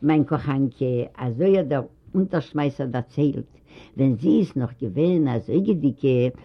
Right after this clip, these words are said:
האט מען זי ארויסגעגאנגען פון גראף שטאל און מען האט אונטערגעווארפן אויף איר ראט א לאשיקל, וואס זי דעמאלט געפעגערט אין דארף. דער אלטער פענסיאנער האט געפראוועט א חתונה, אן עניקל איז געגעבן,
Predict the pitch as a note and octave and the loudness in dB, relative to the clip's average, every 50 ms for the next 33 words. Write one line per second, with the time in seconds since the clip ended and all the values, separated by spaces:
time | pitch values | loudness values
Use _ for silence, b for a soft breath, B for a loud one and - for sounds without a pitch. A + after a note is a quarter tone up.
0 | B B B - D3 - - D#3 C#3+ B2+ D#3+ C#3 C#3 B2+ C#3 D#3 C#3+ C#3+ - E3+ | B B B -2 -2 2 2 2 4 4 4 2 4 4 4 4 2 4 2 0
1 | D3 - D#3+ D3 D3 C#3 B2+ - - - B2 C3 - B2+ C3 D3 D#3 - - - | 2 2 2 2 2 2 0 -2 -2 -2 -2 -2 -2 -2 -2 -2 -2 -4 -8 -10
2 | - - B2 A#2+ B2 B2 B2+ C#3 E3+ F#3+ b b b b b b - E3 E3 D#3+ | -6 -2 0 0 2 2 0 0 -2 -4 b b b b b b 2 4 6 6
3 | D#3+ C#3 C3+ D3 D3 - - - A3 A3+ A3 - A3 G3 F3 F3 D#3+ F3+ F3+ E3 | 6 6 4 4 2 -2 -2 2 4 4 4 4 4 2 2 2 2 2 2 0
4 | - - D#3+ D#3 C#3 B2+ - - G#3 G#3 F#3+ F3 D#3+ F3+ E3+ F3 - - D3 C#3+ | 0 0 0 0 0 0 -2 -2 2 4 4 6 6 6 4 4 2 2 2 4
5 | D3 D3+ C#3 - - D3+ - - F#3 F#3+ G3 G3+ G3+ F#3+ B B B B - D#3+ | 4 4 2 2 -2 -4 -2 0 2 4 4 4 4 2 B B B B -2 -2
6 | D#3+ - D#3+ D3+ B2+ B2 D#3 F3 F#3 F3+ E3+ D#3+ - - A#2 - - E3+ D#3+ D#3 | 0 2 0 2 2 2 2 4 2 2 0 0 -2 -4 -2 0 2 2 2 2
7 | D#3+ - - C#3 C#3 A#2+ C3+ A2 - - - - - - - _ _ b b b | 2 0 2 2 2 4 2 2 0 -2 -8 -16 -20 -20 -20 _ _ b b b
8 | b b b b - G2+ F#2 G2+ D3+ G3+ G3+ - F3+ - - D3 C#3+ C3+ - - | b b b b -10 -6 -2 0 0 0 0 0 -4 -2 2 4 4 4 2 2
9 | - C3 B2 B2+ C3 C3+ C#3+ D3 D#3+ D#3+ - b b b b b - - B2 C3 | 0 2 2 2 2 2 2 2 2 2 0 b b b b b 0 0 2 2
10 | D3 D#3 - - D3+ E3 E3+ D#3 D#3 D3+ - D3+ C3 - F3+ F3+ F3+ - - - | 0 0 0 0 0 0 2 2 2 0 0 -4 -2 0 0 0 0 0 0 0
11 | B2+ C3+ C3 B2 A#2+ - b b b b b - C3 C#3+ C#3+ E3 F#3+ F#3+ E3 D3 | 2 2 2 0 0 -4 b b b b b -2 2 4 6 6 6 6 4 4
12 | - - B2+ B2+ C3 C3 A2+ A2 - C3 B2+ F#2+ B2+ A#2+ A#2 F#2+ A#2 G#2+ G#2 | 2 0 -2 0 0 0 -2 -2 -4 -4 -4 -2 -2 -4 -2 -2 -2 -2 -4